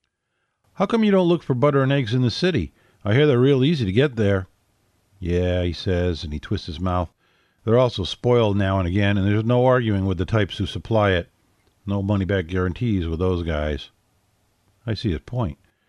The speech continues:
"And you figure this is closer to the source?" He nods. "One more question," I say. "I don't deal in this stuff, of course," still dancing,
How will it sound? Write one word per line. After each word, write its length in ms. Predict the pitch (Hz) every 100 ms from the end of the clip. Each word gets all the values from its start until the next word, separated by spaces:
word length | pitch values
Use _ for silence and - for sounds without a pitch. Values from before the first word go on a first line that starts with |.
| _ _ _
"And 100 | 135
you 80 | 160
figure 300 | - 151 135
this 180 | 156 135
is 140 | 107
closer 320 | 139 135 123
to 80 | 117
the 100 | 101
source?" 480 | - 185 131 - - _ _ _ _ _ _ _
He 100 | 101
nods. 540 | 90 82 73 71 - - _ _ _ _ _ _ _ _ _ -
"One 180 | 175
more 160 | 208 170
question," 460 | - 135 101 87 78
I 100 | 78
say. 400 | - 92 95 104 _ _ _ -
"I 220 | 101 82
don't 240 | 85 82
deal 240 | 73 110 87
in 100 | 82
this 100 | 76
stuff, 280 | - 80 -
of 140 | 73
course," 440 | - 104 127 - -
still 280 | - 92 78
dancing, 420 | 82 85 - 80